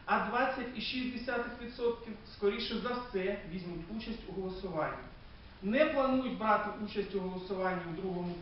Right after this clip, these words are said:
турі виборів Івано-Франківського міського голови двадцять дев'ять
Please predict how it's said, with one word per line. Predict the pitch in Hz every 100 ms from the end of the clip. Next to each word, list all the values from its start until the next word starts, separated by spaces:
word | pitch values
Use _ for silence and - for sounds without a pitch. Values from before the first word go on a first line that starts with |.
| 185
турі | 170 160
виборів | 160 156 156 156
Івано-Франківського | 175 185 175 180 180 202 185 175 160
міського | 170 - 185 175
голови | 165 175 220 277 - - - -
двадцять | 190 233 - 214 175
дев'ять | 202 240 262